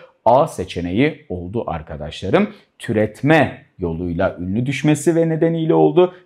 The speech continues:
Diğerlerinde çekim eki aldığı esnada. Evet, yirmi üç ile devam edelim.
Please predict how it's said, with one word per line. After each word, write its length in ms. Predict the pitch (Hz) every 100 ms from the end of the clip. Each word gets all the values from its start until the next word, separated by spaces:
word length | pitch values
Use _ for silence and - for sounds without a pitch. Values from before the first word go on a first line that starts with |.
| -
Diğerlerinde 680 | 147 113 101 90 110 175
çekim 360 | - 113 - 95
eki 220 | 82 -
aldığı 460 | - 110 101 131 151
esnada. 580 | 82 - 76 - - _ _ -
Evet, 340 | 214 101 -
yirmi 320 | 190 226 165
üç 200 | 139 -
ile 340 | 165 202 226 -
devam 420 | 120 160 143 127 101
edelim. 460 | 98 151 240 -